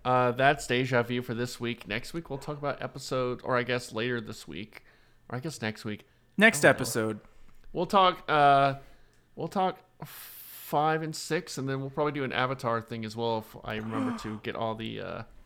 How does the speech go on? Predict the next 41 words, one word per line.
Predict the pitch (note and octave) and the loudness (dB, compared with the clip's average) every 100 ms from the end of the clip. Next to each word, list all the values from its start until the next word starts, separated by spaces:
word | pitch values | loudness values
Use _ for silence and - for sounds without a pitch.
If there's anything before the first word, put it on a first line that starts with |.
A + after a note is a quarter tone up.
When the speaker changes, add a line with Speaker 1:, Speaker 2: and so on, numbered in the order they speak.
| - | -20
Speaker 1:
stuff | - - - - - - - | -16 -8 -8 -10 -18 -20 -20
to | - | -16
you. | - C2+ | -14 -6
Speaker 2:
Yeah. | C3+ C3+ A2+ G#2 - _ - | 0 2 2 -2 -14 _ -6
Speaker 1:
It's | C#3 | 0
on | C#3+ | 6
Speaker 2:
As | F3 | 8
I | E3+ | 8
Speaker 1:
Netflix. | |
Speaker 2:
said, | D3+ F3 D3 G#2+ - | 4 4 4 4 0
back | C3+ D3 | 2 4
in | C#3+ | 2
the | C3 | 4
office, | B2+ C3 - E2+ | 6 4 2 -10
so | - A2 | -6 -2
I'm | B2 | 0
gonna | B2 | 0
need | B2 A#2 G#2+ - | 0 -2 -4 -8
some, | A2+ A2 G#2 G2+ | -4 -2 -2 -6
some | - A#2 B2+ | -6 -2 4
notice | C3+ B2+ G#2+ A2+ | 4 4 0 -4
to | - A2 | -8 -6
watch | A2+ G#2 | -6 -6
five | - A#2+ A2 G#2+ | -6 -4 -2 -4
episodes | G#2 - D#2 - - | -8 -10 -10 -12 -14
of | |
that. | - - - - _ _ - | -12 -14 -16 -20 _ _ -14
Speaker 1:
Yeah. | G#2+ G#2 - - - | -10 -10 -14 -20 -18
I'm | B2 | -12
sorry, | - A2+ | -4 0
Speaker 2:
However | A#2 | 0
Speaker 1:
you're | A2 | 0
in | G#2+ | -2
the | G#2+ | -2
Speaker 2:
many | G2+ | -4
you | G2+ | -6
Speaker 1:
office. | |
Speaker 2:
give | F#2+ D2+ | -8 -8
us. | - - - - | -10 -14 -16 -12
It's | C3+ | -10
okay. | B2 A2 | -10 -12